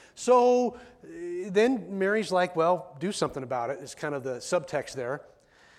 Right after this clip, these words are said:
And so then, <laughs> after Jesus says this, she turns around and starts giving orders to the servants, and she said, "Hey, do whatever he tells you." Verse six, "Now there,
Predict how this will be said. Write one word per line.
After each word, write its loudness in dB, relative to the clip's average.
And 2
so 4
then, 6
<laughs> -20
after 4
Jesus -2
says 2
this, -2
she 0
turns -2
around 2
and -4
starts 0
giving -2
orders -2
to -8
the -6
servants, -6
and -6
she 0
said, 2
"Hey, 4
do 0
whatever 2
he -4
tells 8
you." -8
Verse 4
six, 2
"Now 2
there, 2